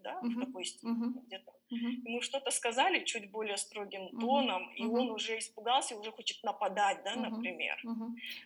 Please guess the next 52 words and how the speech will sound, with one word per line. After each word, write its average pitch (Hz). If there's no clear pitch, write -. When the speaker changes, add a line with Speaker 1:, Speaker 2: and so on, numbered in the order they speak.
Speaker 2:
Но 233
Speaker 1:
Или 247
Speaker 2:
наши -
Speaker 1:
как-то 254
Speaker 2:
нейронные 240
связи, 285
которые 208
привыкли 240
выражать 208
себя 196
именно 202
таким 226
образом, 196
да, 277
они 247
так 220
быстренько 262
Speaker 1:
Да, 262
да, 196
Speaker 2:
включаются, -
Speaker 1:
что 202
он -
вот 262
Speaker 2:
да. -
Speaker 1:
так 254
уже, 254
Speaker 2:
Мгм. 254
Speaker 1:
уже 240
если 262
вот 247
он 254
вырос 320
в -
такой 240
обстановке, 254
у 233
него 254
Speaker 2:
Мгм. -
Speaker 1:
уже 262
такая -
настроенность, 240
что 220
не, 220
на 226
него 208
Speaker 2:
Да. -
Speaker 1:
нападают 214
со 220
всех 196
Speaker 2:
Да, -
Speaker 1:
сторон. 202
Speaker 2:
да, 196